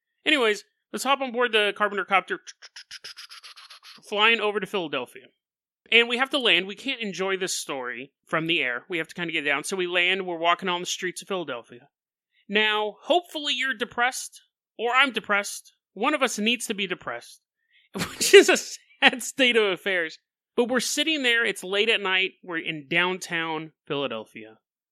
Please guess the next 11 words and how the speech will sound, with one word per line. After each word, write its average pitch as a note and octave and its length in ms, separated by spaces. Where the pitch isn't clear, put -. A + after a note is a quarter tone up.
We're D#3+ 180
both E3+ 280
just - 280
like, C3+ 200
hmm, A2+ 540
little C3 120
storm C#3+ 340
clouds C3+ 340
over B2 220
our A2+ 120
heads. B2+ 480